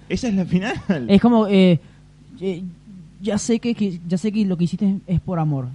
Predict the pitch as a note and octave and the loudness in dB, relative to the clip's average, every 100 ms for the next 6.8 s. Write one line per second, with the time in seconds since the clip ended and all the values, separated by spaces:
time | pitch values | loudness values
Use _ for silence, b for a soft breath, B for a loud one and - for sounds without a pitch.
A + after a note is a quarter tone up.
0 | - - D3 C#3+ D#3+ D3 C#3 C3 A#2 B2 | -14 -4 -2 0 0 -2 -2 -4 -8 -12
1 | - - - - C#3+ C3+ D3 D3 C#3 C3 | -18 -20 -20 -12 -6 -4 -4 -4 -4 -6
2 | - - G#3 A3 - D4+ E4 D4 A#3 D#3+ | -14 -6 0 0 -2 -10 -10 -10 -8 -8
3 | C3+ B2 - - - - - - - - | -8 -12 -18 -20 -20 -20 -20 -20 -20 -20
4 | - - - F#3+ B3 A3 - - C#3+ E3 | -20 -20 -6 -2 0 0 -2 -10 -6 -2
5 | E3+ D3+ E3+ F#3+ F#3+ G3 F#3 E3 D#3+ D3 | -2 -2 -4 -4 -2 0 0 -2 -2 -2
6 | C#3+ C#3 B2+ - B2+ B2+ B2+ | -2 -6 -12 -8 -4 -2 -4